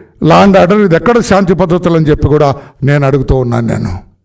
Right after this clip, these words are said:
అన్ని చోట్ల, అనంతపురం జిల్లాలో కానీ ప్రతి చోట దాదాపు నూట పంతొమ్మిది చోట్ల, నూట పంతొమ్మిది కాన్స్టిట్యుయెన్సీస్లో ఈ అరాచకం జరిగింది. నూట పంతొమ్మిది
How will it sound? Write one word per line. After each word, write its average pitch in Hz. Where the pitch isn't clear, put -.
అన్ని 262
చోట్ల, 233
అనంతపురం 175
జిల్లాలో 151
కానీ 135
ప్రతి 180
చోట 220
దాదాపు 202
నూట 190
పంతొమ్మిది 180
చోట్ల, 180
నూట 196
పంతొమ్మిది 196
కాన్స్టిట్యుయెన్సీస్లో 214
ఈ 196
అరాచకం 185
జరిగింది. 120
నూట 165
పంతొమ్మిది 190